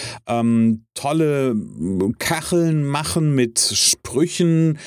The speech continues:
sodass man dich da natürlich finden kann und dass man irgendwie das verbreitet, äh, was du so zu sagen hast.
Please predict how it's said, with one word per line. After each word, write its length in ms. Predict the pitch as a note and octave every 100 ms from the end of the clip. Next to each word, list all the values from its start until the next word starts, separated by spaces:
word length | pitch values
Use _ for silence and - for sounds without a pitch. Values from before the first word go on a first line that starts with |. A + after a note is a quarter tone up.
| - -
sodass 300 | - A#2+ -
man 140 | B2
dich 120 | B2+
da 140 | - C3+
natürlich 460 | D3 - E3 E3+
finden 500 | - F3 F#3+ D#3 D#3
kann 300 | D3 D3 D3+
und 100 | D3
dass 220 | A#2+ B2
man 260 | C#3 B2+ B2+ - - -
irgendwie 280 | B2 C3
das 240 | C#3 C#3 -
verbreitet, 1400 | - D#3 B2 B2 A2+ C#3 F3 F3+ - E3 D#3+ D3+ - -
äh, 280 | - C3 B2
was 180 | B2+ -
du 120 | C#3+
so 220 | B2 C3+
zu 180 | A#2+ D#3
sagen 560 | C#3 B2+ D3+ D#3+ D3 C3+
hast. 600 | C3+ C3+ - - -